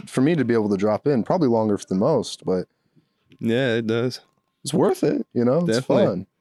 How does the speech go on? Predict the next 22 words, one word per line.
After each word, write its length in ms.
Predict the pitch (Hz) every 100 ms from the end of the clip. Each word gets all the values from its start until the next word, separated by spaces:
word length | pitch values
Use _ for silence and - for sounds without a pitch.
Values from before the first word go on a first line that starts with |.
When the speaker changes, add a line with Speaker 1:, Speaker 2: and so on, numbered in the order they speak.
| _ - -
Speaker 1:
in 140 | 87 92
that 220 | 90 -
sense. 480 | - 85 90 - -
And 100 | 120
that's 180 | 151 175
what 80 | 196
I 80 | 139
had 200 | 120 117
with, 200 | 113 -
like, 200 | 107 98 - _ _ _ _
exercise, 600 | 160 - 127 - - -
too, 240 | - 165 110
'cause 260 | 107 - _ _ - - -
people 220 | - 131
often 360 | 123 113 117 117
wanna 160 | 113 110
get 120 | 104
strong 460 | - 113 113 113 110
and 80 |
then 100 | 107
they, 140 | 104 101
like, 340 | 95 90 -